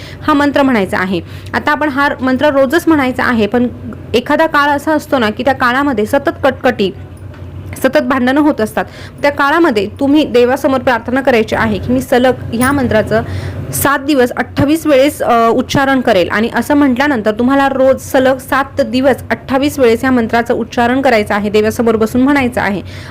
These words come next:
आता सात दिवस म्हटल्यानंतर सातव्या दिवशी एका छोट्याशा कुमारिकेला घरी बोलवायचं, तिला हळदी कुंकू लावायचं, काहीतरी खायला वगैरे द्यायचं आणि ते अशा पद्धतीने तिची पूजा करायची, किंवा मग तुम्ही सवाष्णीला बोलवलं तरीही चालेल. असं तुम्ही सातव्या दिवशी करायचं आहे. सात दिवस न चुकता अठ्ठावीस वेळेस हा मंत्र म्हणायचा आहे.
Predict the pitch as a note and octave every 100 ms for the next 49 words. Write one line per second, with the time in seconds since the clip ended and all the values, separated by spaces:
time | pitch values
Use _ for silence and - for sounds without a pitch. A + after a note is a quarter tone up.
0 | - B3+ D4+ C#4 A#3+ C#4 C#4+ C#4+ B3 C4
1 | D4 A#3+ A3+ A3+ A#3 - C4 C4 A3+ A3
2 | G3+ A#3+ A#3+ C4+ C4+ C#4 C#4+ B3+ B3+ B3
3 | C4 B3+ B3+ C#4 C#4 A#3+ G#3+ G#3 F#3+ G#3
4 | A3+ A#3 A3 A#3+ A#3+ C#4 B3 G#3+ G#3+ G3+
5 | A#3 A#3+ B3 B3+ - - - - C4+ C4+
6 | C#4+ C4+ D4 C4+ G#3+ A3 G#3 A3+ A#3 B3
7 | A3 C4 A#3+ A3 G#3+ G#3+ C#4 C#4+ D4+ C#4+
8 | A#3 G3+ F3 - A3+ B3+ C4 C4 C4 B3+
9 | B3 B3 - C4 C4 C4 A#3+ A#3 - A3+
10 | A3+ A3 F#3+ F#3 A3 A#3 A#3+ C4 C4 A3
11 | - C4 C#4+ C4 - A3 G3 G3+ G3+ G#3
12 | G#3 A#3+ A#3 A#3 G#3+ A3 A#3+ C4 C4 -
13 | G3 - - - - A#3+ B3 D4+ D4 D#4
14 | B3+ A#3+ C4 C#4+ D4 B3 A#3 A3 F#3 -
15 | G3 G3